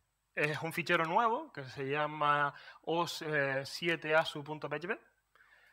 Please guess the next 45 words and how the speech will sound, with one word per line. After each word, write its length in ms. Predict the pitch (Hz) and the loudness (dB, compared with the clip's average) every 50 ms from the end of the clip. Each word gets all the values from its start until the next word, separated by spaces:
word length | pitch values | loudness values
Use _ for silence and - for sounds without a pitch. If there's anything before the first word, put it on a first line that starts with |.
| _ _ _ _ _ _ _ - | _ _ _ _ _ _ _ -14
Está 260 | - 104 - - 117 | -14 -8 -4 -4 -4
ofuscado 380 | 110 - 131 117 - 143 139 | -2 -4 -4 0 4 4 4
el 80 | 135 131 | 4 4
código, 280 | - 165 180 208 240 240 | 4 4 4 4 2 -2
es 60 | 147 | -6
decir, 240 | 120 - - 110 98 | -8 -8 -10 -12 -12
es 120 | 101 104 | -14 -14
muy 140 | 101 98 90 | -16 -16 -14
feo, 320 | - - 120 127 104 90 | -8 -6 -4 -4 -4 -6
¿eh? 160 | 98 117 139 | -10 -12 -12
Este 200 | 135 - - 104 | -12 -12 -14 -12
código 260 | - 107 107 113 123 117 | -10 -8 -6 -6 -6 -6
está 160 | - - 113 | -4 -4 -2
claro 280 | 110 120 135 135 131 | 0 2 2 2 2
que 140 | 131 131 127 | 0 0 -2
algo 680 | 120 120 127 127 127 127 127 123 120 117 113 110 110 107 | 0 -2 -2 -4 -4 -4 -4 -2 -2 -2 -2 -2 -4 -2
raro 540 | 110 120 127 120 113 107 104 98 95 - _ _ - | -2 -2 -2 -2 -4 -6 -8 -10 -14 -18 _ _ -4
hay. 260 | 120 120 117 101 90 - _ _ _ _ _ | 0 0 0 -2 -4 -12 _ _ _ _ _
No 160 | - 135 196 | -2 0 0
significa 560 | 220 - 247 226 196 - 214 202 185 170 147 135 | 0 0 -2 -4 -2 -2 0 4 6 6 6 6
si 120 | - 143 | 2 -2
está 160 | 123 - 156 | -2 0 -2
ofuscado 440 | 147 - 135 - - 147 143 131 123 | -2 -2 -2 2 4 4 4 4 2
que 120 | 117 - - | -2 -4 -6
sea 180 | - - 113 | -4 -4 0
malo, 260 | 107 131 170 175 135 107 | 2 2 2 2 2 2
¿vale? 220 | 117 175 165 135 | 2 2 2 0
Hay 60 | 113 | -2
muchos, 320 | 120 127 127 - 151 147 147 - - - _ _ _ _ _ _ _ - | -6 -6 -4 -2 -2 -2 -2 -6 -14 -18 _ _ _ _ _ _ _ -2
eh, 220 | 139 135 135 135 127 | 2 4 4 4 6
plugin 340 | - 139 139 139 135 131 | 6 6 6 6 4 0
premium 500 | 123 147 156 156 156 156 151 147 147 147 | 0 4 4 6 4 4 2 0 -2 -2
y 40 | 143 | -2
demás 260 | 139 135 135 143 143 | -2 0 0 -2 -2
y 40 | 151 | -2
tal 160 | 143 143 - | -4 -6 -4
que 80 | - 160 | -4 -6
ofuscan 300 | - - - - 123 123 | -6 -6 -6 -6 -6 -6
su 120 | - 131 | -6 -4
código 280 | 117 139 139 143 151 160 | -2 0 0 2 2 2
para 160 | 151 147 135 | 2 2 2
que 80 | - 120 | 0 -4
sea 160 | - 131 123 | -6 -6 -4
más 120 | 123 127 | -4 -6
difícil 500 | 123 127 120 - 127 - - 139 139 143 | -6 -6 -8 -8 -8 -6 -6 -6 -6 -10